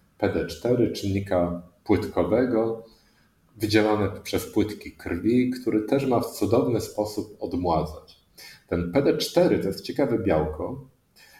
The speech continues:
To jest białko, które jest wydzielane przez płytki krwi, czyli taką strukturę, to nie są komórki tak naprawdę, element morfotyczny krwi, który bierze udział w krzepnięciu, w procesie krzepnięcia na przykład, ale on bierze udział w wielu innych procesach i wydziela na przykład P D cztery.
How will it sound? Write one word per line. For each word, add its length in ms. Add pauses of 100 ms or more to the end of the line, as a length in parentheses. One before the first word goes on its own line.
(120)
To 80
jest 420
białko, 460
które 260
jest 240
wydzielane 480
przez 320
płytki 500
krwi, 340
czyli 220
taką 320
strukturę, 720 (1120)
to 80
nie 100
są 160
komórki 420
tak 200
naprawdę, 400
element 400
morfotyczny 720
krwi, 540 (300)
który 520 (380)
bierze 260
udział 340
w 40
krzepnięciu, 640
w 40
procesie 480
krzepnięcia 640
na 80
przykład, 420
ale 180
on 180
bierze 200
udział 200
w 40
wielu 200
innych 320
procesach 520
i 60
wydziela 360
na 80
przykład 380
P 80
D 120
cztery. 460